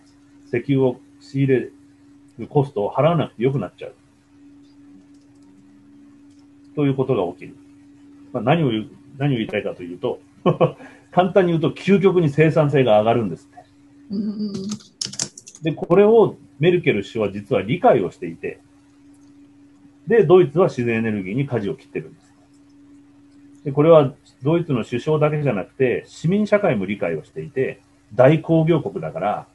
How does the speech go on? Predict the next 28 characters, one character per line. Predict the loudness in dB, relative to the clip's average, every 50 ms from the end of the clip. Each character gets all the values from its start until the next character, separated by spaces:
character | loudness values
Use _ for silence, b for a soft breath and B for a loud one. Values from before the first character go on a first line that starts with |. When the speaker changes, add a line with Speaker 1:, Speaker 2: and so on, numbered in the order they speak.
| _ b b b b b b b
Speaker 1:
今 | -4 -2 0 0 2
後 | 0
も | 0 0 0
自 | 0 0 0
分 | 0 0 0
た | 0 0
ち | 0 0
が | -2 -2 0
ド | 0 0
イ | 0 0
ツ | 0 -2
人 | -2 -2
の | -4 -4
プ | -6 -6
ラ | -4 -2 -2
イ | 0
ド | -2 -2
で | -4 -4 -6
一 | -6 -8 -8 -6 -2
番 | 0 0 0 0
で | -2 -4 -4
あ | -4
り | -4 -6
続 | -8 -10 -10 -8
け | -4 -4 -4
る | -4 -4
に | -8 -8
は、 | -8 -6 -6 -6 -8